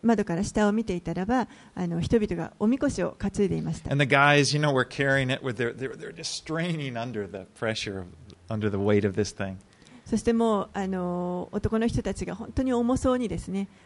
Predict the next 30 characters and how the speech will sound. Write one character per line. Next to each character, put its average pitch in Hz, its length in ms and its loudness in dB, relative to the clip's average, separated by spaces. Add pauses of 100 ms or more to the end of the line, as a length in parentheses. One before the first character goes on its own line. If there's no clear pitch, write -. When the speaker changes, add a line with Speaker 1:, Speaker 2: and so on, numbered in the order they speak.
Speaker 1:
こ 196 140 0
の 175 480 -4
お 202 80 2
み 190 100 4
こ 185 140 2
し 165 140 -2
を 165 80 0
一 160 80 -4
生 - 80 -2
懸 226 220 -2
命 180 220 -2 (240)
担 190 140 -4 (140)
い - 20 -12
で - 80 -10
い 139 40 -10
ま - 120 -10
し - 80 -14
た。 113 80 -10
Speaker 2:
Their - 20 -8
faces 123 480 0
were 123 60 4
red, 110 400 4
you 107 60 -2
know, 110 140 -2
some 107 220 -6
of 113 80 -4
you 107 60 -6
could 101 140 -10
see 110 160 -8
the 107 120 -6